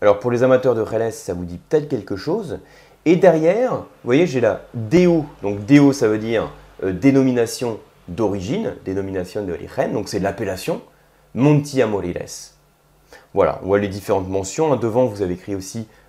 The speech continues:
euh, Solera. Je sais pas si vous voyez beaucoup ici, mais Solera, vingt-cinq ans, vingt-cinq años. Alors, donc on est en Andalousie, on est en Espagne, dans ce grand pays viticole, dans lequel on trouve différentes régions avec des caractéristiques différentes en fonction des vins qu'on déguste.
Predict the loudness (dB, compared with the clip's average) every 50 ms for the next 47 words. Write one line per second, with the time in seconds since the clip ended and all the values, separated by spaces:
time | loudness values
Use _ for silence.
0 | _ -6 -4 -4 -4 -4 -6 -10 -6 -2 2 4 6 6 6 6 6 4 4 2
1 | -2 -8 _ -10 -8 -6 -2 -2 -2 -2 -4 -8 -6 -4 -2 -2 -2 -4 -6 -8
2 | -8 -10 -10 -10 -8 -6 -4 -4 -4 -4 -4 -2 0 2 4 4 4 2 2 0
3 | -2 -2 -2 -2 -6 -8 -8 -8 -12 -14 -16 _ _ -16 -14 -14 -14 -14 -16 -16
4 | -16 -14 -14 -16 -18 -18 -20 -20 _ _ _ _ _ _ _ _ _ _ -20 -20
5 | -20 -20 -20 -20 -20 -20 -20 _ _ 6 8 8 8 8 6 2 -2 -10 -16 _
6 | 0 4 6 6 6 4 -2 -2 0 2 4 4 2 2 0 -6 -12 _ -2 0
7 | 2 2 2 2 2 0 -2 -2 -4 -4 -4 -4 -6 -6 -6 -4 -2 0 2 2
8 | 0 0 -2 -6 -8 -8 -4 -2 0 2 2 0 0 -2 -2 -4 -6 -10 -8 -10
9 | -8 -4 -2 0 0 0 0 -2 -4 -6 -6 -8 -10 -12 -12 -12 -10 -4 0 0
10 | 2 2 0 -2 -4 -6 -10 -20 -20 -20 -20 -20 -12 -4 -2 0 0 0 0 0
11 | 0 0 0 0 -6 -8 -12 -12 -12 -12 -12 -8 -6 -4 -4 -4 -6 -8 -6 -6
12 | -6 -4 -4 -4 -4 -4 -4 -6 -8 -10 -8 -8 -8 -8 -8 -10 -8 -8 -8 -8
13 | -10 -12 -16 -14 -14 -14 -14 -14 -14 -14 -10 -10 -8 -8 -8 -10 -12 -16 -18 -18
14 | -20 -18 -16 -14 -14 -12 -10 -8 -8 -8 -8 -8 -8 -8 -8 -6 -6 -8 -8 -8
15 | -6 -6